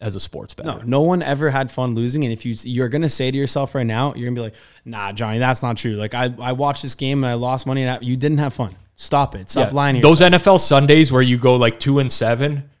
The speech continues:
Speaker 1: and you're sitting on your, your couch before Sunday Night Football and you're like, "Oh, what an awful,"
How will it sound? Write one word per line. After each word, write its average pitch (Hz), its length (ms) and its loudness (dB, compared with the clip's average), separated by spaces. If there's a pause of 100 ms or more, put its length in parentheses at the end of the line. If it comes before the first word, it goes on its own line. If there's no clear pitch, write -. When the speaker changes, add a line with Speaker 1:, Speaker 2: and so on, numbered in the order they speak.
(140)
Speaker 1:
and 117 120 -8
you're 113 80 -4
sitting 135 400 0
on 120 200 2
your, 113 280 -2
your 110 140 -10
couch 123 400 -2
before 113 320 -2
Sunday 117 320 0
Night 110 180 -2
Football 123 440 -4
and 113 100 -6
you're 104 80 -10
like, 98 300 -14 (120)
"Oh, - 420 -18
what 104 180 -12
an 104 100 -8
awful," 104 460 -8